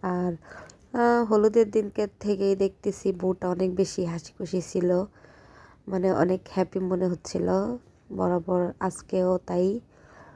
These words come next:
আমি ভিডিও নিচ্ছিলাম, সে মানে একটু লজ্জা পাচ্ছিল।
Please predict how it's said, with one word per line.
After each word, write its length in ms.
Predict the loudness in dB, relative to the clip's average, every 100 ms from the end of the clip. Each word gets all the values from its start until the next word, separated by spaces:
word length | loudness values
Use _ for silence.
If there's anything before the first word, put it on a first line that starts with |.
| -20 -20 -20 -10
আমি 200 | -6 2
ভিডিও 300 | 4 6 6
নিচ্ছিলাম, 760 | 2 -2 -2 0 0 -2 -4 -4
সে 360 | 0 2 2 0
মানে 200 | -2 -2
একটু 260 | -4 -4
লজ্জা 260 | -2 0 -2
পাচ্ছিল। 480 | -2 -4 -4 -2